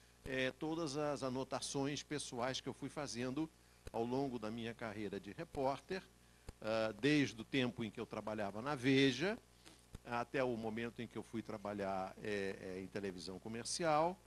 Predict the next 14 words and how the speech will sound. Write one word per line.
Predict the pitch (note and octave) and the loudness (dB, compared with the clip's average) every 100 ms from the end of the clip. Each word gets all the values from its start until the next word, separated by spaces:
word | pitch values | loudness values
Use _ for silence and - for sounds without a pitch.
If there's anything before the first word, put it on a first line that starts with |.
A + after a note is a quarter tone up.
| - - - - | -20 -20 -20 -8
e | D3 D#3 F3+ | -2 0 6
eu | G3 | 6
fui | G3 F#3+ F#3+ | 6 2 2
a-, | F#3 | 0
fazendo | - F#3+ C#3 E3 D#3+ | 2 2 2 2 4
anotações, | D#3 E3 F3+ - F3 F3 F#3+ D#3+ | 4 2 0 0 0 0 0 -2
e | F3+ | 0
eu | F3+ | 0
recuperei | F3+ - F#3 - C#3+ F#3+ | 0 -2 -2 2 4 6
algumas | F#3 A#2+ B2+ A#2+ | 4 2 0 0
dessas | G#2 A#2 B2+ A2 | -2 -6 -6 -6
anotações, | B2 B2+ D#3 D3+ D3+ F3 F#3+ - - - - - | -4 -4 -6 -4 -2 -2 -4 -10 -18 -16 -16 -4
e | E3+ F#3 A3 | 0 2 2
f-, | F3+ - | 0 -6